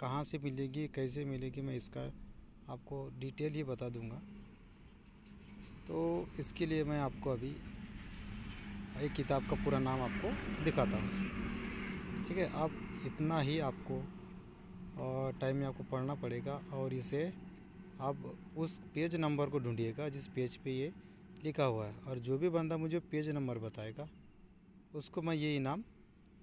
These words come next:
घोषित कर दूंगा। दोस्तों, ये है गोंडवाना का सांस्कृतिक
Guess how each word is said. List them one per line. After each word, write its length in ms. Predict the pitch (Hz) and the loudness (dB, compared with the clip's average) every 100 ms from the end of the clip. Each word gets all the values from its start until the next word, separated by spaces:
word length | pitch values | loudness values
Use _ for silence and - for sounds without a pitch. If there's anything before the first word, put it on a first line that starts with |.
| - - | -20 -6
घोषित 260 | 156 139 139 | -2 -2 -2
कर 160 | 131 107 | -2 -2
दूंगा। 220 | 104 104 - - - - - - - - - - - - - - - - - - - - - - - - - - - - - - - - - - - - - - - 147 | -4 -8 -10 -10 -8 -8 -10 -12 -12 -10 -6 -6 -6 -10 -8 -10 -10 -8 -4 -4 -6 -8 -4 -4 -6 -12 -16 -16 -14 -12 -12 -12 -10 -8 -10 -12 -16 -12 -8 -8 -4 0
दोस्तों, 300 | 156 - - - 175 | 0 0 -2 -4 0
ये 140 | 180 | 2
है 180 | 127 104 - - - - - - - - - - 131 | 2 -2 -8 -20 -18 -18 -20 -20 -20 -20 -20 -18 -6
गोंडवाना 460 | 139 143 143 135 | -2 0 0 -2
का 180 | 131 156 | -2 -4
सांस्कृतिक 600 | 143 120 117 131 127 156 | -2 -6 -8 -10 -8 -8